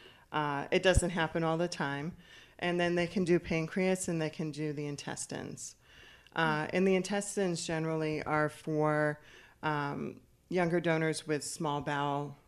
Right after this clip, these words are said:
Speaker 1: you know, in, um, issues. Uh, they're born like that, or they've had some kind of illness that has ruined, um, their intestine.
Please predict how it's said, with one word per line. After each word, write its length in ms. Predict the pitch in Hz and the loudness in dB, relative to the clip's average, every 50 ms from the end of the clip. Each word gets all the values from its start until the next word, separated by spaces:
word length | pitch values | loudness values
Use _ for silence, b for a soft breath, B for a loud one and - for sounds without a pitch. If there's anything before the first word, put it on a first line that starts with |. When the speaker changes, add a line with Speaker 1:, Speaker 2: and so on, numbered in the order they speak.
| - - | -16 -8
Speaker 1:
you 100 | - 156 | -6 -4
know, 180 | 151 147 143 139 - | -2 -2 -2 -4 -4
in, 200 | 151 156 151 - - _ _ - | -4 -4 -6 -6 -10 _ _ -8
um, 340 | 160 151 139 139 139 120 - - | -8 -6 -6 -6 -8 -8 -8 -6
issues. 680 | 160 160 - - - 165 156 151 151 156 147 - - | -6 -6 -4 -4 -4 -2 -2 -2 -2 -4 -6 -8 -10
Uh, 280 | - - 123 139 135 135 | -10 -8 -8 -6 -6 -6
they're 160 | 139 147 143 139 | -6 -6 -6 -6
born 320 | - - 151 151 147 147 | -6 -4 -4 -2 -2 -2
like 240 | 147 143 143 139 - | -4 -4 -4 -4 -4
that, 440 | 156 143 143 143 139 139 143 - - - | -2 -2 0 0 0 -2 -2 -4 -6 -4
or 480 | - 160 156 151 151 151 151 151 147 B B B B B B B - | 0 2 4 6 6 6 6 4 2 B B B B B B B 2
they've 180 | 170 165 165 | 2 4 4
had 240 | - 175 151 147 131 | 2 0 0 0 0
some 280 | - - - 156 147 147 | -2 -4 -2 -4 -4 -4
kind 260 | - - 147 143 143 | -6 -6 -6 -4 -4
of 100 | 139 - | -6 -6
illness 520 | - 139 135 139 139 135 135 135 135 - - | -6 -6 -4 -4 -4 -4 -4 -6 -6 -8 -6
that 280 | - 143 139 131 - - | -4 -4 -4 -4 -4 -6
has 360 | - 165 143 139 - - - | -6 -6 -6 -6 -8 -8 -8
ruined, 580 | 139 151 151 143 139 135 131 131 139 135 - - - - - - | -4 -4 -2 -2 -4 -4 -6 -6 -8 -8 -10 -16 -20 -20 -10 -4
um, 360 | 147 139 139 135 131 131 131 | -2 0 0 0 -2 -2 -4
their 160 | 131 139 139 139 | -4 -2 -2 -4
intestine. 640 | 135 135 - - 147 135 - - 139 131 131 131 | -4 -6 -6 -6 -6 -6 -6 -6 -6 -4 -6 -6